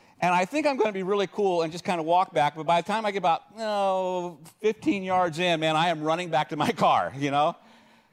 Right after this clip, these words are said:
And, and you never know what's out there. Have you seen the wild turkeys? We've, they're fast. <laughs>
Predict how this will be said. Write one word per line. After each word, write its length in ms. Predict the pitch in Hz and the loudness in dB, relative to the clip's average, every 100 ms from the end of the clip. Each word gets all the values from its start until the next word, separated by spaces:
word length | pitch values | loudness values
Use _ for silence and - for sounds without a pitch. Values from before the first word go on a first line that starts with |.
| _ _ - | _ _ -6
And, 160 | 170 | -4
and 180 | 151 190 | -2 -4
you 80 | 208 | -2
never 220 | 226 277 | 0 0
know 160 | 262 247 | 2 2
what's 160 | 233 | 2
out 220 | 220 240 170 | 2 0 0
there. 160 | 127 | 0
Have 160 | 139 170 | 0 -4
you 100 | 240 | -10
seen 240 | - 302 | -6 -4
the 100 | 285 | -2
wild 300 | 214 214 202 | 2 2 2
turkeys? 340 | - 202 147 127 | 0 -6 -6 -8
We've, 220 | 123 127 | -8 -4
they're 140 | 220 | -4
fast. 600 | 277 156 180 85 - - | -2 -2 0 -2 -6 -12
<laughs> 60 | - | -18